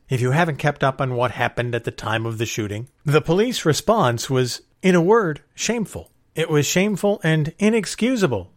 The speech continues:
at least from where I sit. And I'm gonna explain where I sit. We all like to talk about and celebrate our first responders, and the firefighters and the E M Ts always run towards danger. I mean, firefighters run into a building that's on fire.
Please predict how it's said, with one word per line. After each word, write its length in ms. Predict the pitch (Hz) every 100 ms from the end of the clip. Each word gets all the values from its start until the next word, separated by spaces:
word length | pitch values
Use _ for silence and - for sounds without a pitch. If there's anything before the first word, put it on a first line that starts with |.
| -
at 160 | 151
least 240 | 170 190 -
from 160 | 185
where 260 | 170 175 170
I 160 | 165
sit. 300 | 190 - 90 - _
And 140 | 170 190
I'm 60 |
gonna 200 | 226 285
explain 460 | 247 - - 170 151
where 140 | 123
I 120 | 101
sit. 260 | 95 - 104 _ _ _
We 140 | 147 170
all 180 | 196
like 180 | 185 185
to 80 | 190
talk 360 | 165 131 147 139
about 300 | 139 135 147
and 120 | 120
celebrate 480 | - 139 127 135 131
our 140 | 127
first 340 | - 123 120 -
responders, 640 | 120 - 104 98 110 127
and 80 | 120
the 60 | 117
firefighters 800 | - 160 147 135 131 135 143 131
and 100 | 131
the 260 | 139 165
E 100 | 135
M 160 | 131 127
Ts 380 | - 131 135 120
always 360 | 120 139 120
run 300 | 101 120 131
towards 360 | - 127 131 110
danger. 560 | 123 120 117 127 131 - _
I 60 | 208
mean, 140 | 220
firefighters 640 | - 254 214 196 185 143
run 140 | 151 165
into 280 | 202 156 160
a 60 |
building 340 | 139 180 160 156
that's 180 | 143
on 200 | 147 139
fire. 400 | 113 120 98 -